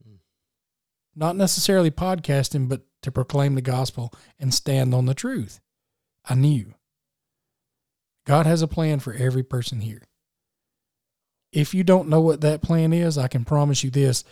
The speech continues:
Speaker 2: it's not to just sit on the gospel and keep it to yourself. That was never a part of any of God's plan for any of his children, Jew or Gentile. Doesn't matter. If you're bathed in the blood of Christ,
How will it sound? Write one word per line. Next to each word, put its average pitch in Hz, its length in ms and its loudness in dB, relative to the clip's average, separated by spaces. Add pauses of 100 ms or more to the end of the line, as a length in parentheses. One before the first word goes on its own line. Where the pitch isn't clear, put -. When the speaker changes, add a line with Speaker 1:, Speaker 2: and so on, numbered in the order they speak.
(200)
Speaker 2:
it's 139 200 -2
not 143 280 2
to 139 80 -14
just 127 260 0
sit 139 160 0
on 123 140 0
the 113 80 -2
gospel 120 400 -4
and 107 80 -6
keep 117 200 -6
it 113 100 -10
to 123 60 -10
yourself. 117 560 -6 (1120)
That 143 160 0
was 127 120 0
never 139 480 2
a 123 80 0
part 127 420 -4 (260)
of 127 260 -10
any 151 360 2
of 123 180 -6
God's 123 300 -2
plan 117 400 -4
for - 180 -14
any 131 280 -2
of 110 100 -6
his 110 160 -6
children, 113 440 -8 (500)
Jew 160 340 4
or 151 80 2
Gentile. 131 600 -2 (2000)
Doesn't 139 280 4
matter. 117 320 -2 (400)
If - 200 -8
you're 151 180 4
bathed 143 420 2
in 135 100 4
the 131 60 2
blood 135 300 2
of 131 140 -4
Christ, 135 500 -4